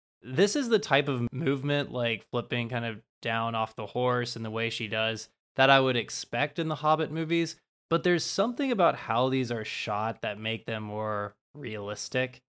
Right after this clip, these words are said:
There's more realism to it than what you would have seen in The Hobbit. There's so much grace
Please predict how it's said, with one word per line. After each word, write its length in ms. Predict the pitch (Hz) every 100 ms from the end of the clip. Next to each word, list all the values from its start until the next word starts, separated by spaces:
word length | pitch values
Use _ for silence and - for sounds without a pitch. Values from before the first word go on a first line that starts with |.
| _
There's 160 | 135 135
more 240 | 143 151
realism 640 | 120 113 123 139 143 147 143
to 200 | 135 147
it 180 | 147 143
than 320 | 117 123 127
what 140 | 120 113
you 120 | 113
would 100 | 110
have 100 | 107
seen 220 | - 110
in 80 | 104
The 80 | 95
Hobbit. 400 | 95 95 92 - -
There's 180 | 147 139
so 180 | - 190
much 280 | 208 135 -
grace 760 | 120 110 117 101 - - -